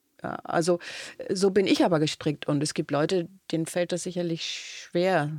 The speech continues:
so zu agieren. Also die müssten sich andere Tipps holen. Ich, ähm, muss tatsächlich da passen und, äh, da würde ich sagen, da sind Psychologen sicherlich die bessere Variante.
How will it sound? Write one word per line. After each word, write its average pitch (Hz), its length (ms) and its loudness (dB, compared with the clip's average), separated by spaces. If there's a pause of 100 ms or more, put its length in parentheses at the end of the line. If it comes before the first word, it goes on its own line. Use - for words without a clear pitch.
(100)
so 151 340 -2
zu - 180 -4
agieren. 165 480 0
Also 151 180 -2
die 156 120 -4
müssten 170 400 -2
sich 165 280 -8
andere 175 280 0
Tipps - 320 -6
holen. 156 240 0 (840)
Ich, - 200 -10 (100)
ähm, 180 440 2 (520)
muss 202 160 2
tatsächlich 190 480 0
da 180 100 2
passen 175 600 0
und, 165 380 -2
äh, 160 220 -2 (100)
da - 500 -6
würde - 200 -8
ich 160 80 -4
sagen, - 340 -4
da 160 120 -6
sind 156 180 -4
Psychologen 156 500 -4
sicherlich 151 520 -6
die 156 100 -8
bessere 147 420 -6
Variante. 143 800 -6